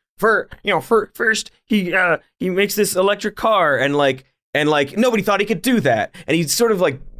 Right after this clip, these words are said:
every step of the way, he's like, "And nobody thought he could do that." And then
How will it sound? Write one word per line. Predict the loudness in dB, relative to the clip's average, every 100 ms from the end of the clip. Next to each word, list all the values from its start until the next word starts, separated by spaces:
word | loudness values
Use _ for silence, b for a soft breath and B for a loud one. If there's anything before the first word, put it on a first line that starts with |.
| -20 _
every | -4 -2
step | -2 0
of |
the | 0
way, | 2 0
he's | 0
like, | 0
"And |
nobody | 0 0
thought | 0
he | -2
could | -2
do | 0
that." | 2 0 -2 B -4
And | 0
then | 2 0